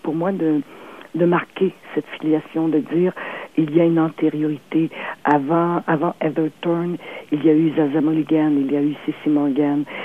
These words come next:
et, et la blessure, la, le, l'extrait auquel vous faites allusion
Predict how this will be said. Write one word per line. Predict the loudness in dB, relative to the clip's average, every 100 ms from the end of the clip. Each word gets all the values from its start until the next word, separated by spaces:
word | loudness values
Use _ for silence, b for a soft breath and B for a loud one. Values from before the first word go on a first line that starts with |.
| B 0
et, | 2 4
et | 4 4
la | 4
blessure, | 2 0 -2 2 2 2 -4 0
la, | 0
le, | 2 0 0 -4 -8 B B B -4
l'extrait | -4 -4 2 4
auquel | 4 4 2
vous | 2
faites | 2 4
allusion | 0 0 -2